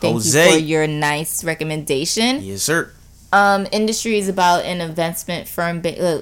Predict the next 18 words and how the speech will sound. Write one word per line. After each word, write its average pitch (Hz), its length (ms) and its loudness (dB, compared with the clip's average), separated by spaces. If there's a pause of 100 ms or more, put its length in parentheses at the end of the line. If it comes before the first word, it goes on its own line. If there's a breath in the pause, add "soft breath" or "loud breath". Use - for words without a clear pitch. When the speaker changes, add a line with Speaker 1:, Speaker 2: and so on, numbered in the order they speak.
Speaker 1:
a 175 60 -2
couple 196 300 -2
of, 170 200 -2
uh, 160 60 0 (140)
young 180 240 0
adults 160 480 -2 (100)
Speaker 2:
Young 120 140 4
Speaker 1:
working 120 220 0
Speaker 2:
adults, 147 140 -6
yeah. 107 120 -4
Speaker 1:
in 151 60 -4
a 143 80 -4
Speaker 2:
Grad-, 143 320 6
Speaker 1:
top 127 80 -8
Speaker 2:
grad 143 220 4
school. 95 300 -4
Speaker 1:
grad 165 280 -2
school, 190 400 -4